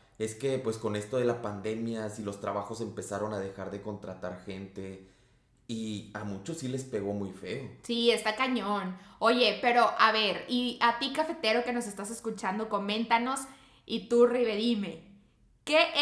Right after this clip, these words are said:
Speaker 2: es lo que más te choca de hacer home office? Así que tú dices,
Speaker 1: Híjole.
Speaker 2: "Ay, regrésenme a la oficina, por favor".
Speaker 1: Fíjate, yo creo que una de las cosas, y a lo mejor muchos se van a identificar con eso,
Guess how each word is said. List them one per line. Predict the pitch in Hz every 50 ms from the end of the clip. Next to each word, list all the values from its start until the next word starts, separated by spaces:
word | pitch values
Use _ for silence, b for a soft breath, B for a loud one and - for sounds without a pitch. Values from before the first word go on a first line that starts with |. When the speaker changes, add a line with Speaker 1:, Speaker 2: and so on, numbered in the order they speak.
| 311 320 320
Speaker 2:
es | 320 320
lo | 285 277 277 269 269
que | 240 226 233
más | 240 240 302 269 247 - - - - -
te | 269 254 233 -
choca | - 247 247 240 240 254 247
de | 240 220
hacer | 214 214 226 220 226 233 233
home | 233 233 233 220 208
office? | 202 208 208 185 175 170 165 - -
Así | 214 - - - 330 -
que | - 277 269
tú | 277 269
dices, | 269 269 254 262 233 214 214 -
Speaker 1:
Híjole. | 233 - - 254 285
Speaker 2:
"Ay, | 311 349 349 349 349 349 349 320
regrésenme | 302 302 302 294 302 311 311 311 311 311 311
a | 302
la | 302 285
oficina, | - 277 269 262 277 277 269 277 277 269
por | 269 262 262 269 269
favor". | 240 226 226 226 233 240 247 247 254 254 233 214 208 - - - -
Speaker 1:
Fíjate, | 139 131 151 147 - 123 120
yo | 120 120
creo | - 156 170 165
que | - 175
una | 160 160 160 175
de | 175 180 165
las | 147 127 -
cosas, | - 131 123 123 127 120 107 107 - -
y | 117 110 104 - - - -
a | 107
lo | 110 113
mejor | 110 107 104 127 123 120
muchos | 131 131 131 139 113
se | 131
van | 120 117 120
a | 123
identificar | 127 127 120 120 113 104 110 104 107 104 104 -
con | 113 113 110
eso, | 104 104 - 85